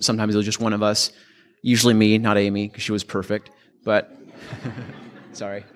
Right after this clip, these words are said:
The feeling we would get when one of our siblings was getting a spanking or, or getting disciplined was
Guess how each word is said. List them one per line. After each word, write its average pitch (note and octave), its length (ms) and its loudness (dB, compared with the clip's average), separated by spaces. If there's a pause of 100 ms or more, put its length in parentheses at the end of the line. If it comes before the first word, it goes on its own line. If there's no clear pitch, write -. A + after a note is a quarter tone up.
(1800)
The D3+ 120 -4
feeling G#3 440 2
we F#3 80 4
would D3+ 200 2
get F3+ 240 4
when C#3 160 2
one D3 100 4
of D#3 80 4
our C#3+ 80 6
siblings D3 340 2
was A#2+ 140 -2
getting C3 220 4
a A#2+ 40 2
spanking A#2+ 680 0
or, A#2 240 2
or A#2+ 140 -4
getting B2 180 -2
disciplined A#2+ 560 0
was G#2+ 340 0